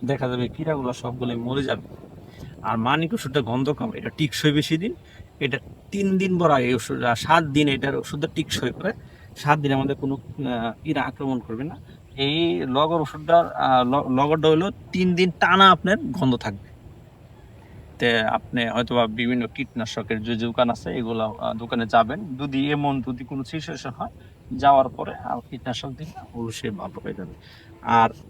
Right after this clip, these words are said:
এরপরেও আরও কোনো অনেক, আহ, রোগবালাই থাকে, থাকে গাছগুলোর মধ্যে।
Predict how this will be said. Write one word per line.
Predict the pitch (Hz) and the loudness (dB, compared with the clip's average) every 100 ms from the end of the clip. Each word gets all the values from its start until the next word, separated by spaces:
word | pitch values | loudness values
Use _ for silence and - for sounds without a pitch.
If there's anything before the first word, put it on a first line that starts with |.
| - - | -20 0
এরপরেও | 143 151 190 170 | 0 2 4 4
আরও | 143 139 | 4 4
কোনো | 135 143 135 | 2 2 2
অনেক, | 131 127 127 131 | 2 0 -2 -4
আহ, | 127 123 117 117 120 120 | -4 -2 -2 -2 -4 -4
রোগবালাই | 131 127 127 127 | -4 0 2 2
থাকে, | 123 123 | 0 -2
থাকে | 120 117 107 | -2 -6 -2
গাছগুলোর | 107 110 113 113 | -2 -2 0 0
মধ্যে। | 113 107 | 0 -2